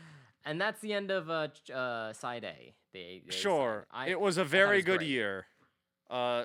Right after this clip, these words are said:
Speaker 2: so this song,
Speaker 1: This was a great
Speaker 2: you
Speaker 1: track.
Speaker 2: can hear, you can hear a chair creaking at the start, because everyone's
Speaker 1: Yes.
Speaker 2: falling over in their chairs because they're so sleepy. They're like, "I gotta fucking play for goddamn Frank Sinatra again. This fucking sucks. I wanna go home."
Speaker 1: You know,
Speaker 2: It's the
Speaker 1: Andy, you're
Speaker 2: sixties.
Speaker 1: gonna
Speaker 2: Oh,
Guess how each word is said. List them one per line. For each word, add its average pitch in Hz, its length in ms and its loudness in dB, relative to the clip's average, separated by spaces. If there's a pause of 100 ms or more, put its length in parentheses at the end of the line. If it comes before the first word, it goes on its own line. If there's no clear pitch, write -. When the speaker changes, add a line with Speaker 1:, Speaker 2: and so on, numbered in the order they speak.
Speaker 2:
so 127 500 -2 (140)
this 185 180 -4
song, 131 400 2
Speaker 1:
This 320 180 0
was 302 140 0
a 294 40 0
great 302 300 2
Speaker 2:
you 285 60 -2
Speaker 1:
track. 208 400 4
Speaker 2:
can 156 80 0
hear, 156 300 2 (220)
you 151 180 -2
can 170 160 0
hear 170 360 4
a 127 120 -2
chair 160 340 2
creaking 170 560 -2
at 175 160 2
the 180 80 -10
start, 95 420 -6 (360)
because 110 260 -4
everyone's 233 420 0
Speaker 1:
Yes. - 20 -10
Speaker 2:
falling 107 380 -2
over 104 280 -6
in 104 80 -8
their 104 100 -6
chairs 95 420 -2
because 95 300 -10
they're 92 100 -8
so 98 200 -8
sleepy. 95 400 -10
They're 90 100 -8
like, 90 140 -8
"I 95 100 -4
gotta 98 160 -6
fucking 95 280 -12
play 95 180 -10
for 82 120 -18
goddamn 95 340 -10
Frank - 320 -20
Sinatra 87 420 -14
again. 85 220 -12
This 92 180 -14
fucking - 340 -20
sucks. - 460 -20
I - 80 -14
wanna 85 140 -18
go - 160 -12
home." 92 360 -12 (500)
Speaker 1:
You 175 100 -2
know, 202 180 4
Speaker 2:
It's - 0 -
the 185 60 4
Speaker 1:
Andy, 170 360 2
you're 180 100 4
Speaker 2:
sixties. 214 140 0
Speaker 1:
gonna 170 240 2
Speaker 2:
Oh, 104 200 -4